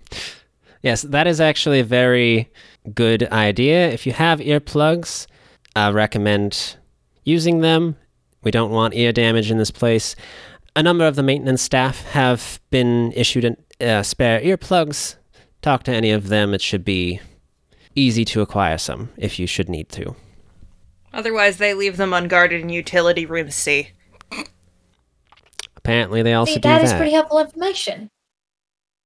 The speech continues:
Speaker 3: Yeah. Ah, see, look at you. You are just delightful. You have all, you have so many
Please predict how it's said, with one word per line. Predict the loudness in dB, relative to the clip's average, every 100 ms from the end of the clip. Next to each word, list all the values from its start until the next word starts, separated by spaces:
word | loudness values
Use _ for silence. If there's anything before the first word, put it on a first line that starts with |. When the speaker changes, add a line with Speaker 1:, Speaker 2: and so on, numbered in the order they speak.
| 0
Speaker 3:
Yeah. | 2 2 -2 _ _ _ _ _ -12
Ah, | -12 -10
see, | -10 -8 -4
look | -2 -2
at | -2 -8
you. | -8
You | -2 -2
are |
just | -2 -6
delightful. | -6 -2 -2 -4 -14 -14 -2
You | 2
have | 0 -2 -2
all, | 2 2 -2 _ -8
you | 0
have | 0
so | 0 -2 2 2
many | 0